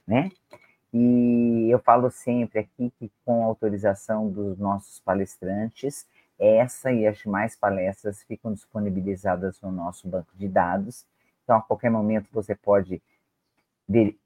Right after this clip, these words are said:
assistir novamente, você pode indicar pra um colega, você que de repente chegou atrasado, então não deixe de assistir. O Cresce tem a possibilidade de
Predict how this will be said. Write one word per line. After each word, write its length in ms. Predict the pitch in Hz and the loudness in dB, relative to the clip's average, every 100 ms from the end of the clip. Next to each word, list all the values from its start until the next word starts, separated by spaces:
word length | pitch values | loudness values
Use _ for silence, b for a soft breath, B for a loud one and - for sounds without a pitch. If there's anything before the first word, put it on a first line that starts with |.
| _ - - - - | _ -20 -20 -8 -2
assistir 480 | 127 143 - - | -2 -4 -4 0
novamente, 720 | 147 120 101 104 123 127 120 101 | 4 4 4 2 0 0 -2 -4
você 220 | 117 120 | -4 0
pode 240 | - 120 | 4 4
indicar 600 | 110 98 95 - 113 113 | 2 -4 -6 2 4 4
pra 100 | - | 2
um 60 | 95 | -6
colega, 720 | 90 87 90 110 113 104 92 | -4 -2 2 4 4 2 -2
você 280 | 90 101 113 | -6 -6 -6
que 100 | 104 | -2
de 100 | 107 | 0
repente 400 | 101 98 101 95 | 0 -2 -4 -4
chegou 240 | - 98 101 | -4 -2 -2
atrasado, 800 | - 87 90 98 110 110 101 95 | -2 -8 -4 0 2 2 -2 -8
então 280 | 95 117 117 | -6 -2 0
não 180 | 127 | 0
deixe 400 | 117 123 135 131 | 0 2 0 -2
de 100 | 95 | -10
assistir. 680 | 98 - 92 _ - 113 123 _ _ _ _ | -10 -12 -20 _ -6 -4 -4 _ _ _ _
O 60 | - | -4
Cresce 380 | 110 110 - - | 0 0 -2 -6
tem 100 | 110 | -4
a 60 | 98 | -4
possibilidade 880 | 113 - 101 92 92 101 107 98 95 | -6 -8 -6 -4 -2 0 0 -2 -6
de 300 | 101 92 | -4 -6